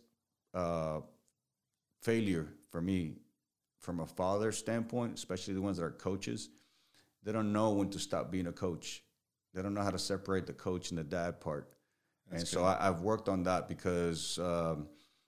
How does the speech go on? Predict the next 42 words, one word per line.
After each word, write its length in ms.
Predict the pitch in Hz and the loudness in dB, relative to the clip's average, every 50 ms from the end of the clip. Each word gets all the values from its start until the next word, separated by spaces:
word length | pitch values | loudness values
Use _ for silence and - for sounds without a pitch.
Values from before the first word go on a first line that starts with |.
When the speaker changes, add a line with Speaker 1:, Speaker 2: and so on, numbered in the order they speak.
| _ _ _ _ _ _ - | _ _ _ _ _ _ -2
Speaker 1:
I 140 | 87 85 | 0 0
knew 260 | 85 92 101 107 110 101 | 2 2 4 4 4 4
that 120 | 101 92 | 4 2
with 200 | 85 87 87 - | 2 0 -2 -2
her, 360 | - 107 104 104 98 - - | 2 4 6 6 6 4 2
I 80 | - 87 | 0 0
needed 280 | 87 92 98 98 95 | 2 2 2 2 0
to 80 | 98 90 | -2 -2
be 100 | 80 90 | -2 -2
more 260 | 85 87 90 87 87 | -2 0 0 0 -2
of 80 | 85 78 | -2 -2
a 80 | 80 | -4
dad 520 | 73 71 73 85 85 85 80 78 78 76 71 | -6 -2 -2 0 2 2 2 0 0 -2 -4
and 140 | 78 76 78 | -4 -4 -2
less 200 | 78 80 - - | -2 -2 -2 -4
of 100 | 80 71 | -4 -6
a 40 | 71 | -8
coach. 560 | - - - 80 - - - - - - - - - _ | -10 -8 -8 -8 -8 -8 -10 -12 -12 -12 -12 -16 -18 _
Speaker 2:
That's 240 | - 120 127 123 - | 2 2 2 2 4
so, 200 | - 135 113 101 | 4 6 6 6
and 120 | - 117 | 6 6
that 160 | 131 135 135 135 | 4 4 6 6
goes 220 | 151 139 131 135 | 6 8 8 8
into 220 | 131 123 117 113 | 6 6 6 6
one 280 | 104 95 - 98 113 120 | 6 4 4 4 4 4
of 80 | 117 104 | 4 2
the 60 | 98 | 4
questions 340 | - 117 110 - - 104 101 | 4 4 4 4 4 2 4
I 20 | |
had 180 | 98 98 90 - | 4 4 2 0
for 160 | - 104 98 | 0 0 2
you. 300 | 98 98 98 98 - - - _ _ _ _ _ _ _ _ _ _ _ | 2 2 2 0 -2 -6 -12 _ _ _ _ _ _ _ _ _ _ _
Um, 460 | - 113 110 104 95 95 95 90 90 92 - _ _ _ _ _ _ _ _ _ _ _ _ _ _ _ _ _ _ _ _ _ _ _ _ _ _ _ _ _ _ _ _ _ _ _ _ _ _ _ _ _ _ _ _ _ | 0 2 2 2 2 2 0 -2 -2 -6 -10 _ _ _ _ _ _ _ _ _ _ _ _ _ _ _ _ _ _ _ _ _ _ _ _ _ _ _ _ _ _ _ _ _ _ _ _ _ _ _ _ _ _ _ _ _
it's, 280 | - 123 123 - - - | -2 -2 -2 -2 -4 -6
do 180 | - - - | -4 4 6
you 80 | 143 139 | 8 10
have 160 | 127 143 143 - | 10 8 6 6
to 80 | 143 | 2
change 600 | 117 - - - 127 120 120 123 131 135 120 110 107 | 0 2 4 6 8 8 8 8 6 4 4 2 4
your 460 | 113 110 107 104 98 101 101 104 - - - _ _ _ _ _ _ _ _ _ _ _ _ _ _ _ _ _ _ - | 6 6 8 8 6 4 2 -2 -6 -14 -20 _ _ _ _ _ _ _ _ _ _ _ _ _ _ _ _ _ _ -10
coaching 460 | - - 135 135 135 - 147 139 135 | 0 4 4 4 6 6 8 8 8
style? 840 | 131 - - - 123 113 117 117 120 123 123 127 131 - - - | 8 6 6 8 8 10 10 8 8 6 4 2 0 -4 -10 -18